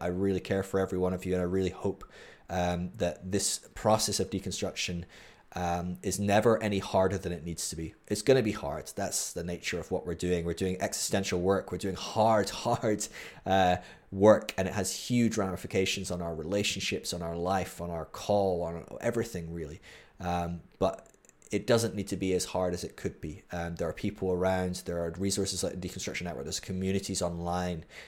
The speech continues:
um, there's different Discord communities and Facebook groups and things like that.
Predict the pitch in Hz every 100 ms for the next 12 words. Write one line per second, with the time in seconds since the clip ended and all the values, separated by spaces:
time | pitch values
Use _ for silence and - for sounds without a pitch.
0 | - - 87 82 82 - 92 85 - 101
1 | - 101 - 95 90 90 78 - 101 98
2 | - 101 - 95 92 92 - 82 95 87
3 | - 87 -